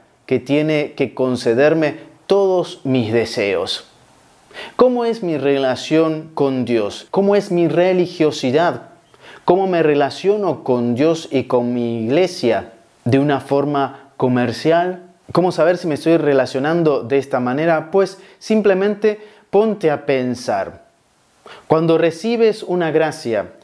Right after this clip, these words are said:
cuando todo te va bien en la vida, ¿inmediatamente dudas?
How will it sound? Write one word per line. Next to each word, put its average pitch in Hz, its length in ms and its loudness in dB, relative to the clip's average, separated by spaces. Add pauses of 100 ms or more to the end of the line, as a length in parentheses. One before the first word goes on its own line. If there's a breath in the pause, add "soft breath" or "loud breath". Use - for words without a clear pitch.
(200 loud breath)
cuando 156 380 0
todo 196 320 0
te 156 160 0
va 151 240 2
bien 165 540 -2
en 139 300 0
la 131 140 2
vida, 110 600 -2 (180)
¿inmediatamente 170 840 0
dudas? 160 440 0